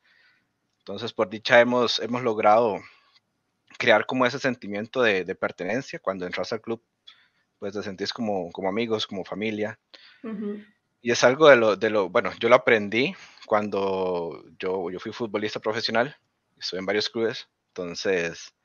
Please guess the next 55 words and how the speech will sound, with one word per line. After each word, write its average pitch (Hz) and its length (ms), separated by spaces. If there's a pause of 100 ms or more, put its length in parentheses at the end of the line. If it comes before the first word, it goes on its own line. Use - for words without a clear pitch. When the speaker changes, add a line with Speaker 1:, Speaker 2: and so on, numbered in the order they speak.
(640)
Speaker 1:
eh, 98 180
a 104 160
uno 147 340
en 127 60
específico, 151 640 (840)
eh, 107 240 (100)
tenía 127 240
mucho 151 220
ese 143 160
trato 120 340
de, 92 180 (100)
de 98 280
cercanía 104 540
con, 101 260
con 101 140
los 92 80
directivos 110 640
y 92 60
tal, 117 280
y, 98 60
y 104 120
se - 140
sentía 101 260
como 117 160
muy 120 180
ameno. 107 380 (680)
Y 101 160
Speaker 2:
Ujú. - 20
Speaker 1:
lo, 101 280
lo 107 80
hemos 113 220
estado 120 600
implementando 120 800
y, 95 340
y 98 40
por 98 240
dicha, 95 720
los 95 120
jugadores 101 340
que 107 80
han 104 80
estado 107 380
y 92 260
se 98 140
han 95 100
ido 107 180
han 92 80
hablado 95 260
muy 98 100
bien 95 160
de 90 60
la 90 60
institución 107 640
y 98 40
siempre, 92 520